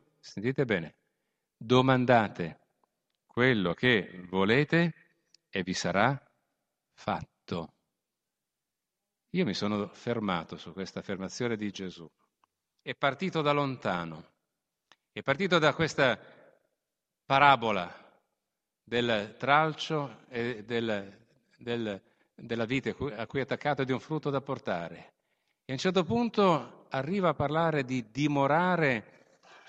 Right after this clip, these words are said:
del suo dimorare nel Padre, Gesù che dimora come figlio nel Padre,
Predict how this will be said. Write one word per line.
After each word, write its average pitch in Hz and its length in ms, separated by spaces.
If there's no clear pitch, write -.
del 135 180
suo - 300
dimorare 165 640
nel 135 240
Padre, 170 1120
Gesù 127 380
che 135 140
dimora 127 420
come 120 160
figlio 139 320
nel 113 200
Padre, 170 760